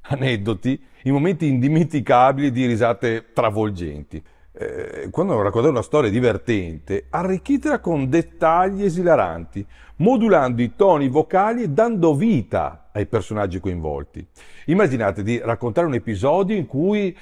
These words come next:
avete fatto una gaffe imbarazzante in un luogo pubblico. Oltre a fornire i dettagli essenziali, arricchite la storia con particolari divertenti che mettano in risalto la vostra goffaggine.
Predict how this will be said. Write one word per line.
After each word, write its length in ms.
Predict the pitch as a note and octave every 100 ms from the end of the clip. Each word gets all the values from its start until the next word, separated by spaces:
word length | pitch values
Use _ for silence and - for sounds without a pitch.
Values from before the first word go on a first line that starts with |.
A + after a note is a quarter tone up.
| - -
avete 360 | A#2+ D#3+ D3+
fatto 360 | - C#3 A#2+ B2+
una 160 | A#2
gaffe 300 | G#2 B2+ -
imbarazzante 800 | C3 A#2 A2+ - A2+ G#2 B2 C#3+
in 60 | B2
un 60 |
luogo 240 | G2+ G2 G2
pubblico. 600 | - D2+ D#2 D#2 D#2+ D#2+ - - - - - -
Oltre 560 | - D4 G#3+ A#2 - - -
a 80 |
fornire 840 | A2 - B2 A#2+ D#3+ G#2+ D2+ C#2+ -
i 60 | G#2
dettagli 440 | F#2 - E3+ D#3+
essenziali, 920 | G#2 - G#2+ G2 A2+ F2 A1+ D2 G#2+ - - _
arricchite 520 | - A3 B3 F#3+ C3+ A#2
la 80 |
storia 300 | A#2 A3 A#3+
con 200 | A#3 E3
particolari 680 | - D3+ - G#3+ E3 D3 F3
divertenti 680 | D3+ C#3 B2 - G#2+ G2 C3
che 140 | E3+ A#3
mettano 360 | A3 D#3 C3+
in 120 | C#3+
risalto 760 | D3+ D3 D#3 F#3+ G#3 G#3+ - B3+
la 180 | F3 G#2+
vostra 440 | A2+ C3+ C#3 D#3
goffaggine. 760 | C#3+ C3+ - D2+ D#2 F2 D#2+